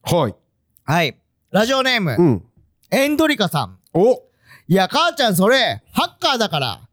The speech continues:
Speaker 2: なんでアメリカの少年デブハッカーなんだよ」に決定です。
Speaker 1: <laughs> デブハッカー。
Speaker 2: エンドリカさんにはステッカー差し上げます。
Speaker 1: はーい。
Speaker 2: ということで、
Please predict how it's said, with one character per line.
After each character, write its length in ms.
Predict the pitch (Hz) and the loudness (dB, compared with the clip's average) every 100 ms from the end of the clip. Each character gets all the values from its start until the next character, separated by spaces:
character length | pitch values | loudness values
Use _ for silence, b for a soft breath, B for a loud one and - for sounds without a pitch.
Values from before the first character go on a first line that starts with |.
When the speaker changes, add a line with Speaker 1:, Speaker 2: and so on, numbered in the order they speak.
| _ - | _ -2
Speaker 2:
な 240 | 233 370 | 0 0
ん 80 | 370 | 0
で 80 | 240 | 0
ア 80 | |
メ 100 | 202 | 0
リ 80 | 233 | -2
カ 140 | - 220 | -2 -2
の 260 | 247 151 | 0 -2
少 260 | 127 226 240 | -2 0 0
年 180 | 240 175 | -2 0
デ 140 | 196 | -2
ブ 120 | 190 | 0
ハ 140 | 302 285 | -2 -4
ッ 100 | - | -4
カ 120 | 226 | -4
ー 40 | |
な 140 | 202 160 | -2 -4
ん 80 | 143 | -2
だ 100 | 160 | -2
よ」 300 | 208 175 - _ _ | 0 -2 -6 _ _
に 160 | 311 - | -6 -4
決 240 | 202 180 | -4 -2
定 160 | 214 196 | -4 -2
で 160 | 175 | -4
す。 280 | - - - | -4 -6 -8
Speaker 1:
<laughs> 640 | - - - _ _ _ - 127 | -12 -12 -20 _ _ _ -4 -2
デ 120 | 151 | 0
ブ 120 | 131 | -2
ハ 240 | - 139 185 | -6 -8 -10
ッ 260 | - 127 | -6 -6
カ 80 | - | -6
ー。 220 | - 285 | -14 -6
Speaker 2:
エ 160 | 175 214 | -2 0
ン 40 | |
ド 100 | 226 | 0
リ 80 | 226 | -2
カ 120 | 226 | -2
さ 140 | 208 226 | -4 -4
ん 80 | 220 | -4
に 120 | 220 | -2
は 300 | 254 254 - | -2 -4 -8
ス 100 | 233 | -4
テ 140 | 262 262 | -4 -2
ッ 40 | |
カ 240 | 226 - _ | -6 -8 _
ー 40 | - | -6
差 120 | 185 | -4
し 100 | 262 | -2
上 100 | 247 | -2
げ 140 | 247 | -4
ま 540 | 254 247 247 247 247 104 | -2 -2 -2 -2 -2 0
す。 60 | 113 | 0
Speaker 1:
は 300 | 120 135 151 | 2 2 0
ー 20 | |
い。 40 | |
Speaker 2:
と 40 | 117 | -4
い 40 | |
う 0 | |
こ 80 | 113 | -14
と 120 | |
で、 20 | 98 | -14